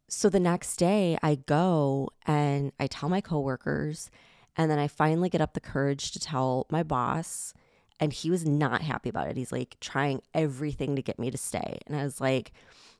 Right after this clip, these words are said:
"Look, I'm gonna move with or without your help. I would,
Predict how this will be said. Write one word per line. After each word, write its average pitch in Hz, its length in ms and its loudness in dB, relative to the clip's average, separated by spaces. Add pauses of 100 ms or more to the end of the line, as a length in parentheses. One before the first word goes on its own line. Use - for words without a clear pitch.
(360)
"Look, 135 440 0
I'm 160 200 4
gonna 233 180 4
move 170 580 4 (580)
with 165 340 4
or 180 120 6
without 131 400 2
your 120 140 0
help. - 440 -4 (400)
I 151 160 2
would, 147 260 0